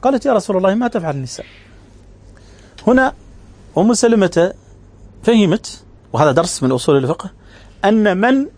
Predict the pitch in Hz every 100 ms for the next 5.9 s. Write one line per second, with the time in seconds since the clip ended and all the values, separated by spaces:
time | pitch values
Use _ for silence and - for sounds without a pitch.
0 | - - - - - - - - - -
1 | - - - - 170 - 180 175 165 131
2 | 131 135 147 175 190 151 151 139 113 -
3 | - - - - - - - - - -
4 | - - 156 220 202 - 127 127 151 156
5 | 120 123 139 156 123 127 110 104 110